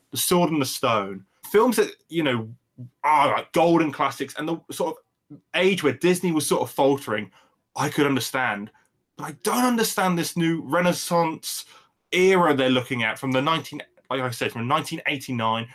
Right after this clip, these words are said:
probably up to two thousand and three. I don't get why they tried to remake them, because they're still fresh in people's minds, especially people like me, who they say are the target audience.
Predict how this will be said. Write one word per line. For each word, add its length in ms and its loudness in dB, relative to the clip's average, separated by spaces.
probably 180 2
up 80 -6
to 80 -10
two 140 -8
thousand 400 -2
and 100 -6
three. 460 -4
I 60 -16
don't 300 -2
get 240 -4
why 180 2
they 140 0
tried 200 -2
to 60 0
remake 460 0
them, 300 0
because 200 -8
they're 100 -4
still 320 4
fresh 300 -2
in 60 -6
people's 340 -2
minds, 460 0
especially 340 -2
people 380 -2
like 200 -2
me, 300 -2
who 120 2
they 100 4
say 240 0
are 140 2
the 200 0
target 560 0
audience. 800 -4